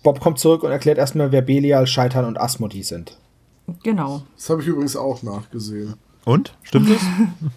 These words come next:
Speaker 3: Ähm, ja, so ungefähr, ne? Also Shaitan ist die Bezeichnung für den Teufel im Koran, wenn ich das richtig, äh, verstanden hab.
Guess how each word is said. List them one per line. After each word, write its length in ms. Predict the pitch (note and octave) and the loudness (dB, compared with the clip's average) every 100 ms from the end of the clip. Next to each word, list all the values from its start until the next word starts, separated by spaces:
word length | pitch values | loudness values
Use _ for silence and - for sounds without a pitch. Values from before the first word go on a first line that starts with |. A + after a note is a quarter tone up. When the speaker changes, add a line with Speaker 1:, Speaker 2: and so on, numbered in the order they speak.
| _ _ - | _ _ -4
Speaker 3:
Ähm, 720 | C#3 C#3 C#3+ C#3+ C#3+ C#3+ - | -2 2 2 2 2 -2 -6
ja, 340 | B2+ C#3 E3 D#3 | -2 4 4 4
so 200 | C3+ E3 | 0 -4
ungefähr, 560 | D#3 C#3+ - F3 C3+ | -2 -2 0 0 0
ne? 100 | A#2+ | 0
Also 360 | C3 A#2+ C3 B2+ - - | -2 0 -2 -2 -10 -10
Shaitan 800 | - D3+ D3+ D3+ D3 C#3+ E3 E3+ | -2 0 2 0 0 2 2 0
ist 200 | D#3+ - | -4 -4
die 40 | |
Bezeichnung 640 | C#3+ C#3 - D3 C#3 D3 C3+ | -4 -2 2 2 2 -2 -4
für 140 | C#3+ | 0
den 180 | C#3+ C3 | 0 0
Teufel 480 | C#3 C3+ C3 C#3 C#3 | 0 0 0 -2 -2
im 160 | C3+ A#2 | -4 -4
Koran, 500 | B2+ A2+ A2+ F3+ G3 | -4 0 0 2 0
wenn 100 | F#3 | -2
ich 100 | F3+ | -4
das 180 | F3 F#3 | -4 -4
richtig, 320 | - F3+ - F3+ F#3+ | -4 -6 -6 -8 0
äh, 160 | F3+ | 0
verstanden 580 | F3 F3+ - F3+ F3+ E3+ | 2 -2 0 0 0 -2
hab. 220 | F#3 G3 | -2 -2